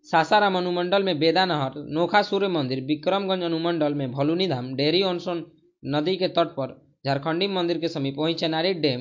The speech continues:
इत्यादि स्थानों पर विशेष सतर्कता बरतने का निर्देश जिलाधिकारी महोदय द्वारा दिया गया है। साथ ही सभी महत्वपूर्ण घाटों पर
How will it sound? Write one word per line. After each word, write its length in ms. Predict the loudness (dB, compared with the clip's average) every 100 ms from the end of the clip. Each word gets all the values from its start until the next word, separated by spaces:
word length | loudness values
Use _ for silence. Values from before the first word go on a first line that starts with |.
| -6
इत्यादि 480 | -6 0 2 2 0
स्थानों 260 | 0 -4 -2
पर 120 | -2
विशेष 460 | -4 -2 -4 -4 -16 _ _ _ _ _ _ _ _ -8
सतर्कता 640 | -2 0 0 -2 0 0
बरतने 400 | 2 -2 -2 -2
का 100 | -2
निर्देश 380 | -2 0 0 0
जिलाधिकारी 600 | 0 2 2 0 0 0
महोदय 340 | 0 0 0
द्वारा 260 | 0 0 2
दिया 240 | 2 2
गया 140 | 2 -4
है। 320 | -8 -16 _ _ -4
साथ 240 | 2 2 0
ही 80 | -2
सभी 240 | 0 0
महत्वपूर्ण 420 | 0 -2 -2 -2
घाटों 300 | 0 0 -2
पर 220 | -4 -6